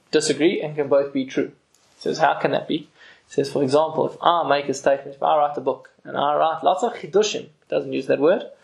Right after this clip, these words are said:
"I write lots of chidushim in my book, unbelievable chidushim, and I can write in the introduction of the book,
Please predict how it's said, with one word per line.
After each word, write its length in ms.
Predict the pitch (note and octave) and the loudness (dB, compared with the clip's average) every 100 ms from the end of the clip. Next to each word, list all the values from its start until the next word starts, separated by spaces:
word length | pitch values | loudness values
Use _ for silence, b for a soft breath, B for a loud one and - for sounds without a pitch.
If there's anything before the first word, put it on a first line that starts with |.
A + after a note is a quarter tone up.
| b b b | b b b
"I 120 | - D#3 | 0 2
write 160 | D#3+ | 4
lots 200 | E3+ - | 4 2
of 80 | A3+ | 0
chidushim 480 | A3 A3 B3+ A#3+ A3 | 0 2 2 4 2
in 80 | F#3+ | 4
my 120 | E3+ | 2
book, 280 | C#3 - _ _ _ _ _ _ | -2 -8 _ _ _ _ _ _
unbelievable 600 | - A3 A#3+ A3+ A#3+ A3+ A3 | 0 2 4 4 4 2 0
chidushim, 480 | A3 A3 A3+ C#3 - _ b b b _ | -2 -2 -2 -6 -10 _ b b b _
and 140 | D#3 F#3 | 0 2
I 60 | |
can 160 | F#3+ G3+ | 2 4
write 300 | A#3 C#4 - | 4 2 0
in 120 | A3 | -2
the 100 | G#3 | 0
introduction 640 | A#3 - - G#3+ G#3+ G3 | -4 -4 0 0 0 -2
of 100 | F3+ | -2
the 80 | E3+ | 0
book, 300 | F3 - - | -2 -2 -10